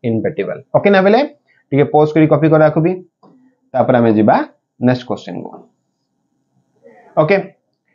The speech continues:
ସିକ୍ସଟିନ୍ ସରିଲା ପିଲେ। ଦେଖ ସେଭେଣ୍ଟିନ୍ ନମ୍ବର କ୍ୱେଶ୍ଚନ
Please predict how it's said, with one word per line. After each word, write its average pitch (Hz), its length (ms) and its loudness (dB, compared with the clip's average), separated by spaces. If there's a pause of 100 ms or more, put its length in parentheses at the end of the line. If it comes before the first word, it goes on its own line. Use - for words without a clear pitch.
(1200)
ସିକ୍ସଟିନ୍ 180 320 2
ସରିଲା 185 240 4
ପିଲେ। 196 140 2 (300)
ଦେଖ 170 100 2 (160)
ସେଭେଣ୍ଟିନ୍ 196 340 4
ନମ୍ବର 208 200 2
କ୍ୱେଶ୍ଚନ 208 200 0